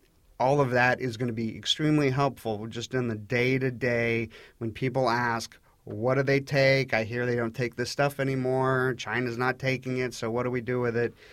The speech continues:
Uh, that all helps. Um, so tell me, what are the, um,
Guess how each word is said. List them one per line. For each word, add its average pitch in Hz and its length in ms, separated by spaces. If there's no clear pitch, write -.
Uh, 113 280
that 131 420
all 120 240
helps. - 640
Um, 113 520
so 131 260
tell 175 300
me, 196 160
what 156 320
are 208 80
the, 123 400
um, 110 640